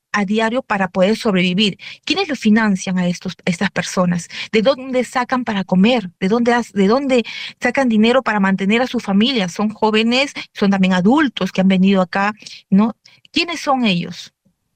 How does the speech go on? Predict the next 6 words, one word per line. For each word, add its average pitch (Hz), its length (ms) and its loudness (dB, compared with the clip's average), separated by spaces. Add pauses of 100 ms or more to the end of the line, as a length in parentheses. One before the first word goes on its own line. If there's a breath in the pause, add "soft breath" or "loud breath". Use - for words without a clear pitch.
(460)
Según 208 400 0
la 208 140 2
Policía 180 500 0
Nacional, 202 580 0
pues, 196 140 -4
serían 196 360 0